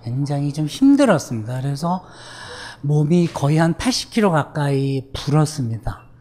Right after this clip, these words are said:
정서적인 허기를 견디지도 못했고, 왜냐면 아버지가 사고로 돌아가셨는데 그 가해자가 청소년이에요. 미성년자라 형사처벌이 안 됩니다. 그러다 보니까 이제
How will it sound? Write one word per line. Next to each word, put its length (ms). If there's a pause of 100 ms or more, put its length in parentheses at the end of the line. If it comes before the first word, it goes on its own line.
(320)
정서적인 720
허기를 800 (320)
견디지도 600
못했고, 460
왜냐면 280
아버지가 540
사고로 460
돌아가셨는데 920 (880)
그 220
가해자가 680
청소년이에요. 1120
미성년자라 1200 (320)
형사처벌이 800
안 300
됩니다. 760 (540)
그러다 240
보니까 400
이제 200